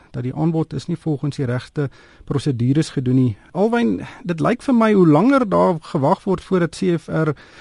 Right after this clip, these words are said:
of dat die aandeelhouers gaan stem oor die aanbod, ehm, hoe minder is die kans dat dit deurgevoer gaan word.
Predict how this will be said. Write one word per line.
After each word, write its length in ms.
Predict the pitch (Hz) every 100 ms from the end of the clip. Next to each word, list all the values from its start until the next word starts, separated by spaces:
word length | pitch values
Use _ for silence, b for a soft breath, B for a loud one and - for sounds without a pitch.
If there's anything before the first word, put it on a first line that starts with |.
| B
of 100 | 143
dat 120 | 160
die 120 | 156
aandeelhouers 580 | 180 214 196 175 165 160
gaan 120 | -
stem 260 | 143 233 233
oor 80 | 165
die 120 | 156
aanbod, 500 | 170 170 131 135 - -
ehm, 440 | 135 139 139 139 139
hoe 80 | 147
minder 320 | 143 160 190 165 - 151
is 120 | -
die 140 | 156 -
kans 300 | 185 170 -
dat 120 | 156
dit 200 | 151 -
deurgevoer 460 | 120 180 240 - 156
gaan 180 | 123 107
word. 160 | -